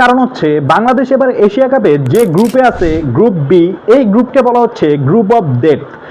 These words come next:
এই গ্রুপে বাংলাদেশ, শ্রীলঙ্কা এবং আফগানিস্তানের পাশাপাশি আছে হংকং। মূলত মেইন সমস্যাটা এই হংকংকে নিয়েই। একটা জিনিস ক্লিয়ার, হংকং কিন্তু আফগানিস্তান, বাংলাদেশ অথবা শ্রীলঙ্কার সাথে হারতে যাচ্ছে। ইতিমধ্যেই আফগানিস্তান এবং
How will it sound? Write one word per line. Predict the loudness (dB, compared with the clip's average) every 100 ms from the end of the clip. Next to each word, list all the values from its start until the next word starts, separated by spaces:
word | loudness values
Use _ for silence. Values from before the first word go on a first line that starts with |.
| -20 -4 0
এই | 2
গ্রুপে | 2 0 0 0 0 0
বাংলাদেশ, | 0 0 0 -2 -2
শ্রীলঙ্কা | -2 0 0 0
এবং | 0 -2 -2 -2
আফগানিস্তানের | 0 -2 -2 -2 -2 0
পাশাপাশি | -2 0 -2 0 -2
আছে | 0 -2 0
হংকং। | 0 0 -2 -4 -4 -12 -20 -18 -6
মূলত | 0 2 2 2 0 0
মেইন | 0 -2 -2
সমস্যাটা | -4 -2 -2 0 0
এই | 0
হংকংকে | 0 -2 -4 0 0
নিয়েই। | 0 -4 -6 -12 -20 -20 -20 -10 -4
একটা | 0 2 2
জিনিস | -2 0
ক্লিয়ার, | 2 2 0 0
হংকং | -2 0 0 -2 -2
কিন্তু | 0 0 0 0 0
আফগানিস্তান, | 0 -2 -2 -2 0
বাংলাদেশ | 0 0 -2 -2
অথবা | -2 -2
শ্রীলঙ্কার | -2 -2 -2 -2 -2 -2
সাথে | -2 -2 -2
হারতে | -4 -2 0 0
যাচ্ছে। | -2 -2 -4 -4 -6 -2
ইতিমধ্যেই | 0 2 0 2 2 0 0 0
আফগানিস্তান | 2 0 0 -2
এবং | -2